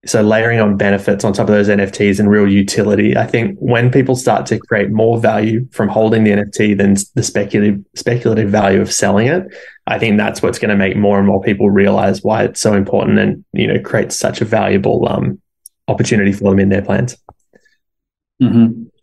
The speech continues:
Speaker 2: Yeah, I, I, I think where we see also, like, that a lot of other membership, uh, formats are pretty popular and they're, like, interesting, and also phygital. Like, I'm actually excited. Like,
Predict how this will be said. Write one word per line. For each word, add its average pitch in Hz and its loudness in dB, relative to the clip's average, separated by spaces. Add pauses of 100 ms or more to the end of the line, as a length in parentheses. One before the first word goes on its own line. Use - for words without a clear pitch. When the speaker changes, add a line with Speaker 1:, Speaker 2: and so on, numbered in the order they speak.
(400)
Speaker 2:
Yeah, 104 2 (180)
I, 131 0
I, 147 0
I 131 0
think 139 0
where 131 2
we 123 2
see 123 2
also, 110 0
like, 95 0
that 98 2
a 95 0
lot 95 2
of 90 -2
other 92 0
membership, 113 0 (160)
uh, 107 2
formats 113 0
are 95 0
pretty 101 -2
popular 101 -2
and 95 0
they're, 90 -2
like, 90 -8
interesting, 104 -4 (320)
and 104 0
also 107 0
phygital. 110 -2
Like, 85 -4
I'm 90 -2
actually 95 -2
excited. 95 0
Like, 90 -4